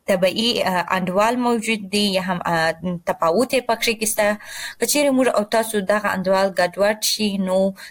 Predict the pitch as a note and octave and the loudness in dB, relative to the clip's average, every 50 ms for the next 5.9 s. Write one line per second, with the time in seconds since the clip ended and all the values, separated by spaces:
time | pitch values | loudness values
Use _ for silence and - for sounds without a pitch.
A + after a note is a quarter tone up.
0 | - _ - F#3 F3+ E3+ F3+ G#3 A3+ A#3+ A#3+ A3 - G#3+ F3+ E3+ - - F#3 G3 | -10 _ -2 -2 0 2 2 2 2 2 0 0 0 -2 -2 -2 -2 0 0 2
1 | G#3 G#3+ G3+ F3+ G3+ G3 F#3 F3 F3 D#3+ D#3+ E3 F#3+ C4 C4+ - - - F3+ - | 2 2 2 2 0 0 0 0 0 0 0 2 2 2 2 2 -2 -4 -6 -4
2 | F3+ F3+ F3 - A#3 A#3 A3+ A3+ - G#3+ G3 F#3+ - F3+ F3 F3 E3+ E3+ E3 - | -4 -4 -2 0 0 0 0 0 -2 -2 0 0 0 0 0 2 2 0 2 2
3 | G#3 G3+ - - F#3+ F3 E3 E3+ E3+ E3+ - - - - C4+ C4+ C4+ B3+ B3+ B3 | 0 0 0 0 0 0 0 2 0 0 0 -2 0 0 2 4 4 4 4 4
4 | A#3+ A#3+ - - - - - - - C4 A#3+ G#3+ G3 E3+ E3+ E3 - - - F#3 | 2 0 -4 -8 -10 -6 -4 0 2 2 4 4 2 2 0 -4 -4 -2 -2 -2
5 | E3 - - - - - F3+ E3 E3+ E3+ - E3+ E3 F3 - - - | -2 0 -2 -4 -2 -2 -4 -4 -4 -2 -2 0 0 0 -2 -2 -2